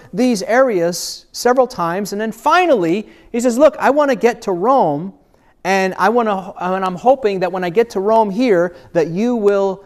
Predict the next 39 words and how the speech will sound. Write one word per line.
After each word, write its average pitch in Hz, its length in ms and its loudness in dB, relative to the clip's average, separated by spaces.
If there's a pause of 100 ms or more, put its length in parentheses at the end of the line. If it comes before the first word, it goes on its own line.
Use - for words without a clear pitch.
(160)
support 214 540 -2
me 156 180 -6
financially 151 840 -6
so 143 240 -4
that 135 280 -4 (180)
we 151 100 -2
can 139 160 -6
get 165 160 -6
the 151 80 -4
gospel 135 800 -2 (220)
all 202 200 6
the 202 100 2
way 165 360 0 (240)
to 165 180 -4
the 147 140 -6
far 196 960 0 (240)
western 180 880 -2
world," 156 580 2
which 151 280 -6
at 139 80 -8
that 151 160 -6
time 151 260 -8
would 135 100 -6
have 127 80 -8
been, 123 140 -8 (560)
would 139 140 -4
have 117 120 -6
been 123 140 -6
Spain. 117 640 -6 (240)
So - 160 -10
this 247 160 2
is 214 80 -2
what 202 160 4
he 170 80 -4
says 180 340 -2
here. 147 440 -2 (720)
And 160 80 -2
he 160 60 -2
says, 175 360 -2